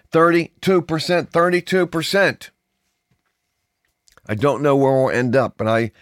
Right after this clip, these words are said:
which say that inflation's gonna accelerate here at the end of the year. That's my humble, humble prognoc-, mo-, blah, blah, prognostication.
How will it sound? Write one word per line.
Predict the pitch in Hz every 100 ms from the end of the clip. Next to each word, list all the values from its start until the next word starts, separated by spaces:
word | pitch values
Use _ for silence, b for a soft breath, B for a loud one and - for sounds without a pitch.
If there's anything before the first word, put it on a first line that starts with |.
| b b
which | - 117
say | - 160 170 165
that | 143 131
inflation's | 127 - 131 131 127
gonna | 110 120
accelerate | 104 - 131 117 101 95
here | 107 104
at | 101
the | 101
end | 98
of | 95
the | 87
year. | 92 80 - - _ _ _ _ _ _ _ _ _
That's | 92 98 104
my | 101
humble, | 98 87 87 - _ _ -
humble | 120 110 101 98 92 _ _ _
prognoc-, | - 110 95 90 87 -
mo-, | 104 98 98 - -
blah, | - 95 98
blah, | 95 87 90 B B B B
prognostication. | - 110 104 107 110 110 113 110 101 76 -